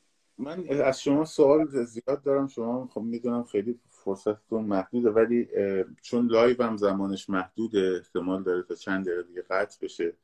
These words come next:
اگه نشد خواهش می‌کنم در قسمت دوم خدمتتون باشیم، ولی، اه، من دو تا سوال دارم. اولی و اگه مقداری، اه،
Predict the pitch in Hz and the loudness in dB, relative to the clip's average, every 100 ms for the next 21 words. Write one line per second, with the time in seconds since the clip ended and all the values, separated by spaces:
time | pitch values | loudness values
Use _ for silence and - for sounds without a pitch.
0 | _ _ _ - 95 95 92 - _ _ | _ _ _ -4 -2 0 -2 -6 _ _
1 | - 92 - 98 101 95 92 85 85 87 | 0 0 0 -4 -4 0 0 0 -4 -4
2 | 85 85 85 85 87 87 85 - 85 82 | -4 -2 -4 -2 -2 -2 -4 -4 0 0
3 | - 107 110 127 127 _ - - - - | 0 4 4 4 0 _ -20 -20 -6 4
4 | 104 110 123 143 - 143 143 143 - 120 | 4 4 0 0 2 2 2 0 6 6
5 | 127 131 120 120 120 - 104 98 104 113 | 6 6 4 2 -6 -2 0 2 0 2
6 | 123 117 113 104 _ _ - 101 104 110 | 0 0 -4 -12 _ _ -14 -10 -6 -6
7 | 117 | -6